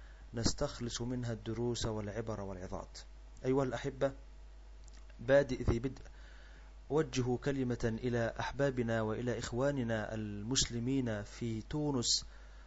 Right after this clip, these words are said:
ونقول للشعب التونسي الأبي، ونشد على أيديهم فردا فردا، نقول لهم: ثبتكم الله وأعانكم الله ووفقكم الله إلى ما يحب ويرضى.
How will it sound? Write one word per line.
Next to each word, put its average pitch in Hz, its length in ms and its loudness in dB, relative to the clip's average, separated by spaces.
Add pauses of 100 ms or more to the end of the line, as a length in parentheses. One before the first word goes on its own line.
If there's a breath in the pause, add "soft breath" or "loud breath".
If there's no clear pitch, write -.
(140 loud breath)
ونقول 123 640 2
للشعب 120 520 4
التونسي 117 1040 -2
الأبي، 131 540 0 (800 loud breath)
ونشد 117 600 -2
على 117 260 6
أيديهم 117 760 0 (220)
فردا 135 520 0
فردا، 160 480 -4 (440 loud breath)
نقول 123 380 2
لهم: 127 340 0 (220)
ثبتكم 117 680 -4
الله 127 400 4 (460 loud breath)
وأعانكم 120 840 2
الله 127 440 4 (500 loud breath)
ووفقكم 123 760 -2
الله 120 480 0
إلى 113 240 0
ما 139 200 0
يحب 139 460 -4
ويرضى. 110 580 -2